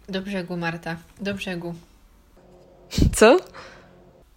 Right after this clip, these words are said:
Speaker 1: Do brzegu.
Speaker 2: Do brzegu?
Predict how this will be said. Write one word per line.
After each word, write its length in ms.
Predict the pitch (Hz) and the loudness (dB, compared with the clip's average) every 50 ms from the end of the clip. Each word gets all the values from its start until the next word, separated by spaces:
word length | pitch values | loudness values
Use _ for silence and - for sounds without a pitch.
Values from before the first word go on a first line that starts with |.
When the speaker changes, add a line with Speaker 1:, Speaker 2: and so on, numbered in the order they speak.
| _ - | _ -8
Speaker 1:
Do 180 | 202 202 202 | -4 -4 -4
brzegu. 560 | 196 196 214 214 233 220 202 185 190 185 185 180 - - - _ _ _ _ - - - - - - - - | -4 -4 -4 -4 -4 -4 -2 -2 -2 -2 -2 -4 -8 -12 -20 _ _ _ _ -20 -20 -20 -20 -20 -20 -12 -2
Speaker 2:
Do 140 | 208 190 202 | 0 2 2
brzegu? 480 | 185 190 185 180 180 190 220 294 381 | 2 4 4 4 4 4 4 2 0